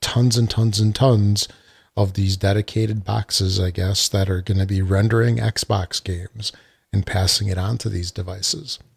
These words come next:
So, you know, it's a lot, a lot of it in the past has been kind of like pie in the sky kind of stuff,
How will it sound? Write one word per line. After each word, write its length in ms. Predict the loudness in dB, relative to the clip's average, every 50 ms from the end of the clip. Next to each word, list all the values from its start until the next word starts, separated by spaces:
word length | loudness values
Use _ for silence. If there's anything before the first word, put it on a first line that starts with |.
| _ _ _ _ _ _ _ _ _ _ _ _ _ _ _ 0
So, 380 | 2 6 6 8 8 6 4 0 -6 _ _ _ _ _ _ _ 0
you 120 | 2 4
know, 240 | 6 6 6 6 4
it's 300 | 4 2 2 0 0 0
a 60 | 0
lot, 300 | 0 2 4 6 6 4
a 240 | 2 0 -6 -10 -6
lot 220 | -2 0 2 2
of 100 | 2 0 -4 _ _ 0
it 140 | 0 2
in 80 | 2 2
the 40 | 2
past 300 | 2 2 2 4 2 2
has 100 | 2 2
been 220 | 4 4 4 2
kind 220 | 2 0 0 -2 0
of 60 | -2
like 200 | -4 -8 -10 -8
pie 240 | -4 0 2 2 2
in 120 | 2 2
the 60 | 0
sky 360 | 0 0 2 2 2 4 2
kind 260 | 2 0 0 0 0 0
of 120 | -2 -4
stuff, 340 | -4 -2 -2 -2 -2 -4